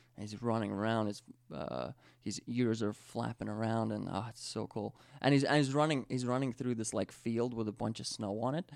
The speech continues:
And under the snow, there's, uh, there, there are, like, pockets of ice that's really slippery. So he's just running around in circles real fucking fast. This kid is fast.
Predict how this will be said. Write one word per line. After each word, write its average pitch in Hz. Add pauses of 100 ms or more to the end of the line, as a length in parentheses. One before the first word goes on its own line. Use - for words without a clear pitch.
(260)
And 117
under 135
the 117
snow, 117
there's, 110
uh, 95 (140)
there, -
there 120
are, 110
like, 107
pockets -
of 101
ice -
that's -
really 101
slippery. - (380)
So 139
he's 143
just 123
running 123
around 107
in 95
circles 107
real 175
fucking 104
fast. -
This 139
kid 123
is 95
fast. -